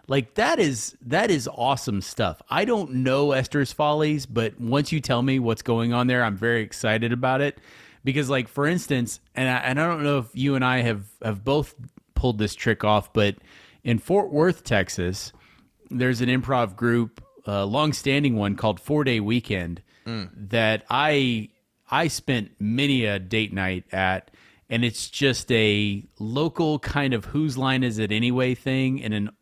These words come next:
Speaker 1: a historic theater. Kudos. Kudos to anyone involved in bringing that to a local community, because that, that I fe-, I just feel like that is a dying art kind of, like,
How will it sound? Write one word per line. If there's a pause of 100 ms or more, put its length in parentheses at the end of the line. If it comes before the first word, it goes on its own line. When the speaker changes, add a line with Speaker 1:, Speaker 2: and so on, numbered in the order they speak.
Speaker 1:
a
historic
theater. (1200)
Kudos. (100)
Kudos
to (100)
anyone
involved
in
bringing
that
to
a
local
community,
because (420)
that,
that
I
fe-,
I
just
feel
like
that
is
a
dying
art (320)
kind
of,
like,